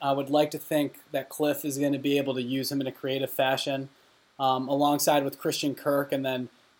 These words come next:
kind of relegating Andy Isabella to that fourth pure deep threat role, fourth receiver. Um, A J Green really doesn't do a lot for me. I think he's pretty washed.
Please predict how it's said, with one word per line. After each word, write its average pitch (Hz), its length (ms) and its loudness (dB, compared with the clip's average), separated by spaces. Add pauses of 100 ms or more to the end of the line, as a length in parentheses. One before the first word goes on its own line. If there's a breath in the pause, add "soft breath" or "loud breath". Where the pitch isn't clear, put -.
kind 156 200 4
of 143 60 2
relegating 143 560 4
Andy 139 260 0
Isabella 131 420 0
to 123 60 -4
that 123 240 -2
fourth 131 520 -4 (260)
pure 139 340 -2
deep 131 280 -8
threat 131 300 -4
role, 123 200 0
fourth 131 320 -4
receiver. 123 600 -6 (500 soft breath)
Um, 123 560 -2 (200)
A 185 160 10
J 185 200 6
Green 151 320 2
really 160 220 4
doesn't 143 240 2
do 139 140 0
a 131 60 4
lot 123 380 0
for 135 100 -4
me. 127 160 -2
I 127 80 0
think 135 200 -10
he's - 120 -10
pretty 135 280 -6
washed. 123 640 -2